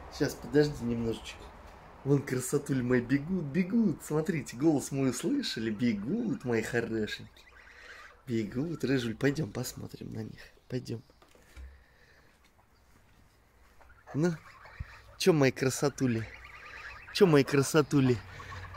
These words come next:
Гогочете. Ну че гогочете? Да? Бошки намочили? О, че у вас там, чесотка началась? Ну, доброе утречко.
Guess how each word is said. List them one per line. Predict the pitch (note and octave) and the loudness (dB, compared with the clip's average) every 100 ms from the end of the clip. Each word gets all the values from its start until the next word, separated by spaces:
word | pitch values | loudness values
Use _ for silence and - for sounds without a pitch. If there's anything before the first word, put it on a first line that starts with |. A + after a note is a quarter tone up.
| - - - - - - C3+ | -16 -16 -16 -16 -18 -12 4
Гогочете. | C3 F3 D#3 C#3 - - C3+ - - - - - | 8 10 10 6 4 -2 -4 -4 -10 -12 -14 0
Ну | F#3+ F3+ | 2 4
че | F3+ | 6
гогочете? | C#3+ D3 C#3 B2+ - D#3+ C#3+ - - - - - - - - | 6 8 6 4 -2 -4 -6 -10 -16 -16 -16 -16 -16 -18 -6
Да? | C#3 D3 F3+ - - | 4 6 6 0 0
Бошки | C#3 F#3 - E3+ | 6 6 6 2
намочили? | E3+ F3+ - A#3 F#3 G#2 - - - - | 6 6 4 0 0 -2 -8 -20 -14 0
О, | G#2+ C#3+ G#3 - - - | 4 4 2 -8 -20 -18
че | - D#3 | 0 4
у | |
вас | A2+ - | 4 0
там, | G#2+ | -6
чесотка | - D#3 - A3 - G2 - - - - | 0 2 4 4 2 -8 -10 -20 -10 -2
началась? | C3 - C#3 G#2 - - - - - - - - - - - - - | 0 2 2 2 -2 -14 -18 -18 -18 -20 -20 -20 -20 -20 -20 -20 -4
Ну, | F3+ A3+ C4 - | 4 4 4 0
доброе | B2 D#3 F3 C4+ | 4 6 8 8
утречко. | A#3+ G#3+ A#3 - - A2+ | 8 6 2 2 2 0